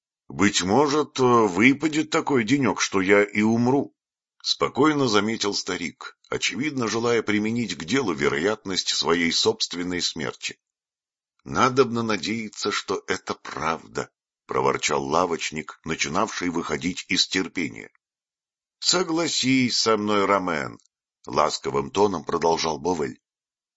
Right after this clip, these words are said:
"Ты ведь чересчур смышленый человек, и в самое короткое время можешь удвоить действительную ценность дома.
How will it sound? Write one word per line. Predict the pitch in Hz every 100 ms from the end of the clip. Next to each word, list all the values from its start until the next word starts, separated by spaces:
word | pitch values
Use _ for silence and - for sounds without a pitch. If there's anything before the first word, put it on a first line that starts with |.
| _ _
"Ты | - 156 90
ведь | 127 123
чересчур | - - 95 92 92 - 147 165
смышленый | 123 117 123 - 82 110 139 131 113
человек, | - 107 110 90 - - - - - -
и | 87 92 87
в | -
самое | 117 123 120
короткое | - 101 113 - 95
время | 76 113 131 92
можешь | 85 117 113 -
удвоить | 101 82 101 156 123 - 65
действительную | 82 92 - 104 104 104 95 92
ценность | 87 - 110 107 98 92 - -
дома. | 92 113 90